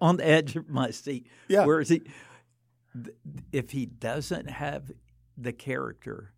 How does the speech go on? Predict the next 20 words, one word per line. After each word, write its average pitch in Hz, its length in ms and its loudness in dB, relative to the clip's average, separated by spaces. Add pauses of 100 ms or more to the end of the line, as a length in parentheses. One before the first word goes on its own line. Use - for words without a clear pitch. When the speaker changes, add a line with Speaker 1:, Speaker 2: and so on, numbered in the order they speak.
(100)
Speaker 2:
Mm-hmm. 87 220 -10 (360)
Speaker 1:
then 127 380 -2 (140)
w-, 147 180 -14 (100)
one 139 340 -6
of 139 160 -8
my 131 420 -2 (240)
biggest 151 360 -6
disappointments 123 1300 -6 (360)
in, 123 220 -4 (240)
in 110 380 -8 (460)
the 123 100 -8
body 120 300 -2
of 117 100 -8
Christ 120 460 -8
today 117 380 -8
is 104 220 -8 (360)
people 143 540 -2
lack 123 420 -4
the 131 160 -6
ability 113 800 -8